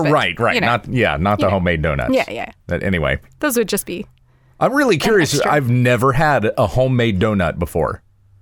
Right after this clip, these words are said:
Speaker 1: My mom has made some.
Speaker 2: I mean,
Speaker 1: and they're
Speaker 2: techni-,
Speaker 1: really good.
Speaker 2: technically, if you go to an, into a donut place and it's a family-run business, didn't
Speaker 1: Yeah.
Speaker 2: you get a homemade donut?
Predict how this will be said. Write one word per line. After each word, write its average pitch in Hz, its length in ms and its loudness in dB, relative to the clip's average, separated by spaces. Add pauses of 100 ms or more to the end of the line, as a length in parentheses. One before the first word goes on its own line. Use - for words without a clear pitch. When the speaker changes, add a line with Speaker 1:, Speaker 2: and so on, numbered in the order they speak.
(440)
Speaker 1:
My 330 140 2
mom 269 320 2
has 220 180 -4
made 170 240 -6
some. 147 520 -10
Speaker 2:
I 214 40 2
mean, 202 160 2
Speaker 1:
and 160 60 0
they're 240 160 2
Speaker 2:
techni-, - 80 0
Speaker 1:
really 240 220 0
good. 170 400 -2
Speaker 2:
technically, 196 420 2
if 139 100 -2
you 139 80 0
go 180 200 2
to 175 80 0
an, 131 260 -4
into 143 320 0
a 107 60 0
donut 117 480 0
place 95 400 0
and 113 180 -2
it's 110 140 -2
a 107 40 -2
family-run 107 760 0
business, 87 500 -2
didn't 120 320 0
Speaker 1:
Yeah. 139 60 -2
Speaker 2:
you 127 120 0
get 117 180 2
a 127 100 2
homemade 127 420 0
donut? 127 400 -2